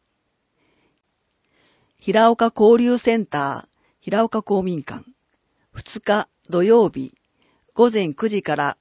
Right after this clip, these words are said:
午後四時。臨時開設。市民会館、昭和交流センター。五日火曜日、午後一時から二時三十分。二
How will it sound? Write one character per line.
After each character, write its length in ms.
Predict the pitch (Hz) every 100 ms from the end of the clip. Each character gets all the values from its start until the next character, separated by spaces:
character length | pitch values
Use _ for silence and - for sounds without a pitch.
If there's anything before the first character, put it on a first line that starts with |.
| -
午 180 | 190 208
後 120 | 151
四 160 | 170
時。 260 | 165 135 - _ _ _ _ _ _ -
臨 240 | 185 220 220
時 120 | 247
開 220 | 233 208
設。 420 | 156 131 - - _ _ _ _ _ _ _ _ _ _ _ _ _
市 240 | - 208
民 260 | 214 247 240
会 240 | 240 214
館、 260 | - 131 - _ _ _ _
昭 280 | - 226 190
和 100 | 135
交 220 | 180 196
流 160 | 220 214
セ 160 | 208
ン 80 | 190
タ 380 | - 123 110 _ _ _ _ _ _ _ _ _ _
ー。 80 | 175
五 200 | - -
日 240 | 208 196 _ -
火 140 | 190
曜 300 | 214 233 190
日、 280 | 139 139 - _ -
午 160 | 226 226
後 160 | 180
一 220 | 147 214
時 100 | 196
か 140 | 180 180
ら 220 | 151 - -
二 160 | 208 196
時 100 | 151
三 300 | 151 180 202
十 140 | 226
分。 380 | _ 156 131 - _ _ _ _ _ _ _ _ -
二 140 | 175